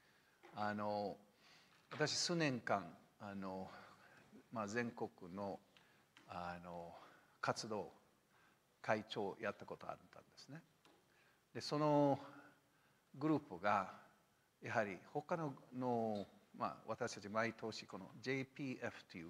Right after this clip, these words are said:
グループですね。毎年大会するんです。で、そのジェイピーエフは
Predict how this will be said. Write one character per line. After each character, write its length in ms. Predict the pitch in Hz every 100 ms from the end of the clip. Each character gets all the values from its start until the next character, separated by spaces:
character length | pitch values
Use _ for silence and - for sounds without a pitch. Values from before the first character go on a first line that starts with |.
| -
グ 80 | 101
ル 60 | -
ー 20 | -
プ 80 | -
で 60 |
す 140 | - -
ね。 140 | - - - - - - -
毎 140 | 131
年 220 | 147 -
大 220 | - 160
会 260 | 160 160 131
す 100 | -
る 80 | 113
ん 100 | -
で 100 | -
す。 160 | - - _ _ _ _ - - - - -
で、 100 | 151
そ 140 | -
の 380 | 170 165 160 151 - - - 131
ジ 120 | 170
ェ 120 | 165
イ 40 | 160
ピ 340 | - 165 147
ー 80 | 135
エ 60 | 104 - 87
フ 80 | 95
は 260 | 110 90